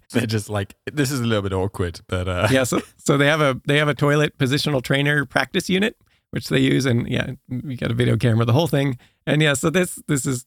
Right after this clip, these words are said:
Speaker 2: this is the procedure now. Astronauts still hate it. Um, it's not, it's not a good time to go to the bathroom, but there's some, some of them have fun with the going to the bathroom, like astronaut Story Mus-, Musgrave. He noted that he prefers to, uh, he preferred to pee upside down.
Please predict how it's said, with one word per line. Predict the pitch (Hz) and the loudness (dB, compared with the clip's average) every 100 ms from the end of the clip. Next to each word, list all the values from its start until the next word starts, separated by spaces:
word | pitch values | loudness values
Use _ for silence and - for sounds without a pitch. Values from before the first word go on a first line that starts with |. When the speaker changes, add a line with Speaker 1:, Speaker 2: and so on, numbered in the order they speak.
| - | -2
Speaker 2:
this | 120 | 0
is | 127 110 | -2 -4
the | - | -2
procedure | 117 131 117 123 | 0 2 2 2
now. | 170 165 - | 2 2 0
Astronauts | 143 120 135 127 - | -2 -2 -2 -2 -2
still | - 202 | 0 2
hate | 147 143 | 2 2
it. | 135 - _ _ _ - | 0 -4 _ _ _ -4
Um, | 117 117 - | 0 0 -2
it's | - - | -6 -4
not, | 131 131 - _ | -2 -2 -4 _
it's | 131 - | -6 -2
not | 135 - | -2 -2
a | - | -2
good | 127 120 | -2 0
time | 113 120 | 0 0
to | 117 | 0
go | - | -2
to | - | -2
the | 120 | 0
bathroom, | 131 131 147 131 | 0 2 0 2
but | 143 | 2
there's | 165 165 | 0 2
some, | 220 233 | 2 0
some | - 214 247 | 0 -2 0
of | |
them | 277 | 0
have | 180 185 | 0 0
fun | - 170 | 0 0
with | 170 165 - | 0 -2 -2
the | 160 | -4
going | 156 160 160 | 0 0 0
to | |
the | 160 | 0
bathroom, | 165 156 196 | 0 -2 -2
like | 175 156 | -2 0
astronaut | 139 120 - 147 135 - | 0 0 0 0 0 -4
Story | - 170 180 175 165 156 - - - | -6 0 2 4 2 0 -6 -12 -2
Mus-, | 139 143 - | -2 -2 0
Musgrave. | 135 135 180 175 170 | 0 2 0 0 2
He | 156 | 2
noted | 147 143 147 139 | 2 0 0 0
that | 131 127 | 0 0
he | 127 139 | 0 0
prefers | 139 123 135 131 - | 0 0 2 0 -2
to, | 120 120 | 0 0
uh, | 127 | 0
he | 123 135 | 2 0
preferred | - 120 120 107 | 0 0 2 0
to | - | -2
pee | 104 123 117 - _ _ | 2 4 4 0 _ _
upside | 123 - 120 117 | -6 -2 0 2
down. | 120 165 | 2 0